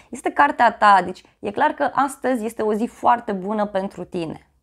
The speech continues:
O zi în care te simți împlinit, o zi în care faci ca lucrurile să funcționeze într-un mod foarte, foarte benefic pentru tine. Regina de Monede vine și cu o apreciere frumoasă, dar și cu niște bani pe care îi poți primi,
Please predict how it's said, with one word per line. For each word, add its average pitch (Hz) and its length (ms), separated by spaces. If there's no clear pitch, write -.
O - 100
zi 190 120
în 254 120
care 226 200
te 202 120
simți 208 320
împlinit, 185 680
o 175 160
zi 175 160
în 208 180
care 185 560
faci 233 340
ca 190 140
lucrurile 196 360
să 180 140
funcționeze 185 1080
într-un 185 320
mod 202 240
foarte, 214 600
foarte 190 300
benefic 175 680
pentru 180 580
tine. 165 540
Regina 285 380
de 262 80
Monede 247 360
vine 233 260
și - 220
cu - 140
o 220 120
apreciere 202 640
frumoasă, 233 640
dar 302 180
și - 140
cu 311 120
niște 285 320
bani 240 360
pe 180 140
care 190 300
îi 170 120
poți 185 300
primi, 214 560